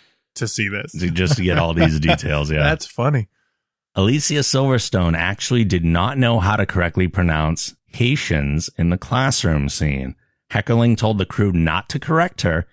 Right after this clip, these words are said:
Speaker 2: because she liked it so much and wanted it to be in the film.
Speaker 1: That's great.
Speaker 2: So
Speaker 1: <laughs>
Speaker 2: saying Haitians
Speaker 1: Yeah.
Speaker 2: was just a completely honest mistake.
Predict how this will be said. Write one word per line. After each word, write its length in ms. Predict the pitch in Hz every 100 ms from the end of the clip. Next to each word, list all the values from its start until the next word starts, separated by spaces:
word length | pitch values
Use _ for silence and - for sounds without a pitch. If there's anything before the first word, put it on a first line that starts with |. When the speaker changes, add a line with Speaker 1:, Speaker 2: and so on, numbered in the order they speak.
| _ -
Speaker 2:
because 240 | 87 90
she 140 | - 87
liked 300 | 87 95 -
it 100 | 143
so 200 | - 123
much 320 | 101 95 - 87
and 180 | 76
wanted 320 | 71 73 80 101
it 120 | -
to 100 | 143
be 240 | 95 76
in 100 | 73
the 80 | 82
film. 500 | - 80 71 67 - -
Speaker 1:
That's 200 | 113 -
great. 360 | 98 87 95 - -
Speaker 2:
So 220 | 151 90
Speaker 1:
<laughs> 40 | 147
Speaker 2:
saying 340 | - 98 92
Haitians 640 | 76 98 90 85 76 78 80
Speaker 1:
Yeah. 60 | 73
Speaker 2:
was 120 | 76
just 200 | 80 -
a 40 | 78
completely 600 | 82 - 87 90 90 87
honest 420 | 80 80 78 -
mistake. 540 | 82 - 98 104 -